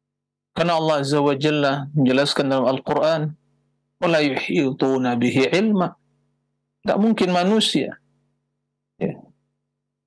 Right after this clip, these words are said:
bisa meliputi Allah dengan keilmuannya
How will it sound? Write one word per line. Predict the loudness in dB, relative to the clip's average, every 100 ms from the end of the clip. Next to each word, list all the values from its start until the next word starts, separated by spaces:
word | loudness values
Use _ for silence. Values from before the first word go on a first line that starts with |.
| _ _
bisa | 0 0 0
meliputi | 2 0 2 0 2 2 2 0 -2 -10 -20 _ _ _ _
Allah | 0 0 2
dengan | 2 0 2
keilmuannya | 2 2 2 4 4 4 2 0